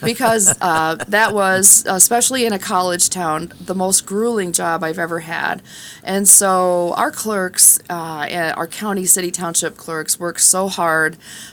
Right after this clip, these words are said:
preparing, testing, appointing workers, training those workers. Um, and then election day is really just a small piece of it. And then again, we have, you know,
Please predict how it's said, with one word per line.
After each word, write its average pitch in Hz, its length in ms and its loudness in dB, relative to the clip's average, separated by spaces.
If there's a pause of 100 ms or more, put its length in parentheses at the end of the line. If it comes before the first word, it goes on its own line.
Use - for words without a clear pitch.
preparing, 185 800 -2 (160)
testing, 185 800 2 (220)
appointing 196 640 -4
workers, 180 720 0
training 202 600 -2
those 175 260 0
workers. 170 680 0 (380)
Um, 170 260 0
and 202 140 0
then 208 100 2
election 202 400 2
day 185 220 0
is 170 160 0
really 190 200 -4
just 196 240 2
a 185 60 -2
small 175 320 0
piece 185 320 0
of 175 100 -4
it. 170 200 0
And 180 160 -4
then 196 200 2
again, 196 440 -4
we 170 220 -6
have, 165 500 -4
you 180 80 -6
know, 160 220 -4